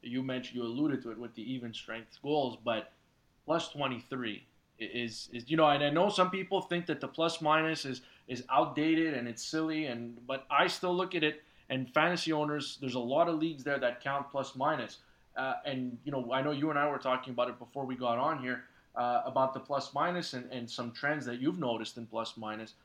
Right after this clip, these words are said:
Uh, maybe just talk to me a little bit about Grabner's plus minus and,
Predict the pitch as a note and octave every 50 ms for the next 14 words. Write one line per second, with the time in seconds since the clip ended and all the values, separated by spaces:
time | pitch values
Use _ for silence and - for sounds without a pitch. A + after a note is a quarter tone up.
0 | _ _ - A#2 B2+ C3+ E3+ F#3+ G#3+ F#3 D3+ F3 F3 - E3 D#3+ D#3 - D3+ D#3
1 | D3+ C#3+ D3 D#3 D3 C#3+ C#3 A#2+ A#2+ A2+ - - F3 E3+ D#3+ F3 F3+ F3+ F3 -
2 | - - E3 D#3+ D#3 - D#3+ D#3 D#3+ D#3+ D#3+ D#3+ - - - - - B2 A#2